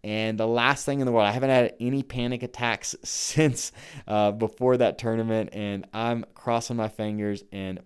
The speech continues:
praying that I never have another one. And I know that taking care of myself physically, but mentally are both going to,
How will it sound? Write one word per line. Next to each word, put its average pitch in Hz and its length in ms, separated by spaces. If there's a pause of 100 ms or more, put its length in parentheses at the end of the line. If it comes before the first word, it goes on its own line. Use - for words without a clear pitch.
praying 151 720
that 120 140
I 117 140
never 127 320
have 127 180
another 117 380
one. 113 360 (400)
And 104 200
I 104 100
know 117 500
that 104 460 (400)
taking 120 380
care 117 200
of 110 120
myself 101 400
physically, 131 760 (160)
but 123 380
mentally 110 880
are 95 360 (400)
both 123 460
going 98 280
to, 95 500